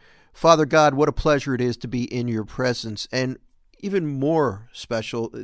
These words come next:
we have the ability to speak to you, and we know that you hear us as we speak and ask you for our needs. Uh, there are so many things that we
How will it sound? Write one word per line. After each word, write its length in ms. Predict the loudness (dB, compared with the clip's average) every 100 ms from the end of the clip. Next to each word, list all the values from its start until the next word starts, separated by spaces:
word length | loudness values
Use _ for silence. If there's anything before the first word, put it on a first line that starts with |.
| -14
we 200 | -8 -2
have 140 | 0 0
the 100 | 0
ability 520 | 0 0 0 -2 -6
to 260 | -4 -4 -4
speak 500 | -6 -4 -4 -4 -14 -20 -20 -20 _ -18 -2
to 200 | 0 2
you, 280 | 2 0 0
and 240 | -2 0
we 140 | 0
know 320 | 0 0 0 2
that 260 | 2 0
you 140 | -4 -8
hear 380 | -6 -4 -4
us 180 | -4 -8
as 360 | -8 -8 -8 -10
we 120 | -12
speak 480 | -12 -10 -8 -8 -10 _ _ _ _ -10
and 180 | -8 -4
ask 380 | -4 -4 -6 -8
you 140 | -8
for 500 | -10 -12 -6 -6 -6
our 200 | -6 -6
needs. 580 | -6 -8 -8 -10 -14 -16 _ _ _ _
Uh, 240 | -6 -4
there 160 | -2 0
are 60 | 0
so 340 | -2 -2 0
many 200 | 0 -4
things 460 | -4 -6 -6 -8 -8
that 180 | -8
we 280 | -8 -8 -10